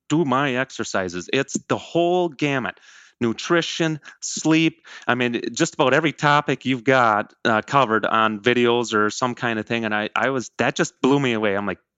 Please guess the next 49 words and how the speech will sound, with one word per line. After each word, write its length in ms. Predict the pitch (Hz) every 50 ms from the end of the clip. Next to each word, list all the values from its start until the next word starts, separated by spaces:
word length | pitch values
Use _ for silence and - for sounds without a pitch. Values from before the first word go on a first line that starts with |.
| _ _ _ _ _ -
"This 180 | - 147 - -
is 180 | - 101 98
it." 220 | 110 110 92 82 82 _ - - - - - - -
And 280 | - 107 110 110 110 110
like 140 | 113 113 117
I 20 |
said, 240 | 113 - - 117 - - - - -
I'm 140 | - 127 147
a 60 | 160
big 200 | 131 156 147 131
believer 320 | 127 131 139 135 127 127
in, 120 | 127 120 110
like, 160 | 107 107 -
fader 400 | - - 120 120 123 117 123 120
connections. 640 | - 113 104 101 113 - - - 151 147 - - -
And 180 | - 110 107 107
I'm 140 | 104 104
like, 220 | 104 104 101 101 - _ _ _ _ - -
when 120 | 107 104 104
I 120 | 120 131
heard 240 | 127 147 151 139 127
your 80 | 127
story, 400 | 117 - - - 120 117 113 110
I'm 80 | 104 101
like, 260 | 98 92 92 92 - _ - - - - _ _ _ _ _ - - -
"This 260 | - 110 117 - - -
is 120 | 98 92
it. 160 | 101 87 92
I 140 | 95 95 107
gotta, 160 | 110 107 98 -
I 140 | 101 107
gotta 160 | 101 107 98 90
give 160 | 104 92 92
this 180 | 95 90 -
a 60 | - -
shot." 440 | - - 104 98 87 82 - _ _ - - - - - - - - - - - - _ _ _ _
So 500 | - - - 139 120 113 107 104 98 _ _ _ _ _ _ _ _ _ _ _ _ _ _ _ -
this 340 | - 127 120 127 123 - -
was, 260 | 135 127 107 - -
well, 200 | 127 120 123 135
like 140 | 127 120 101
I 40 | 110
said, 180 | - - 110 - - -
around 240 | 123 117 117 117 110
Father's 340 | - 120 117 120 117 113 101
Day, 160 | - 117 113
end 160 | 113 113 117
of 80 | 113 107
June. 500 | - - 117 117 113 113 113 113 110 101